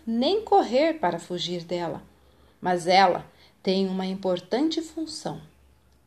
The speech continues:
Proteger do calor, por exemplo. Deus permanece o tempo todo com seus filhos,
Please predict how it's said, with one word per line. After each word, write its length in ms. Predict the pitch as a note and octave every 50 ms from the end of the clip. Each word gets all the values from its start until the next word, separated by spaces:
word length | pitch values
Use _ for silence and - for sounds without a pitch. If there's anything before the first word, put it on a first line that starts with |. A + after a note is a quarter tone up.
| _ _ _
Proteger 840 | - B3 C4 C#4+ C#4 - B3 A3+ A3 G3 G3+ A3 A#3+ B3 C4 A3+
do 100 | G#3+ B3
calor, 540 | A#3+ - C4 - - A#3+ G#3+ G3+ G3+ G3+ G3+ -
por 180 | - E3+ E3
exemplo. 520 | D#3+ D3+ D#3 - D#3+ D#3 D3+ - _ - - _ _ _ _ _ _ _ _ _ _ - _ _ _ _ _
Deus 460 | D#3 D#3 D3+ F3+ F#3 G3 G3 G3 G3+
permanece 840 | - - E3+ D#3 E3 E3 E3 E3 F3 F3 F3+ F3 F3 - - -
o 60 | E3+ E3 - _ _
tempo 380 | _ G3+ G#3+ A3+ A#3+ A#3+ - B3+
todo 420 | B3 - - - F3+ F3 E3+ F3+
com 180 | F3 - F#3 F3+
seus 340 | - - F#3+ F3 E3 - -
filhos, 560 | - - F3+ F#3 F3+ - - - - - -